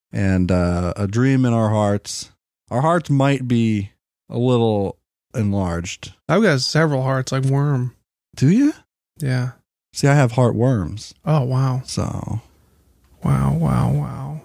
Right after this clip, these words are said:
Speaker 2: It was real hot today. I went for a little walk.
Speaker 1: It was a scorcher. Did
Speaker 2: Oh.
Speaker 1: not, did not care for that.
Speaker 2: No, I, I
Speaker 1: Too
Speaker 2: went, I,
Speaker 1: much.
Speaker 2: my first mile, normally I just go straight through. I'm fine. I had to stop first mile. My heart was, I thought I was gonna die.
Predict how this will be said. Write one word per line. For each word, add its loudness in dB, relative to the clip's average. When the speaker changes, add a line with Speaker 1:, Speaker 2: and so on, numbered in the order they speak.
Speaker 2:
It 0
was 2
real 2
hot -4
today. -2
I 0
went 0
for -6
a -2
little -2
walk. -2
Speaker 1:
It 2
was 4
a 4
scorcher. 0
Did 2
Speaker 2:
Oh. 2
Speaker 1:
not, 0
did 0
not 0
care -2
for -2
that. 0
Speaker 2:
No, 2
I, -2
I 0
Speaker 1:
Too 0
Speaker 2:
went, 2
I, 4
Speaker 1:
much. -4
Speaker 2:
my 2
first -2
mile, 2
normally 4
I 4
just 0
go 2
straight 0
through. 0
I'm 2
fine. 0
I 0
had 2
to -6
stop -2
first -2
mile. 0
My 0
heart 0
was, -2
I -2
thought 0
I 2
was 0
gonna 2
die. 0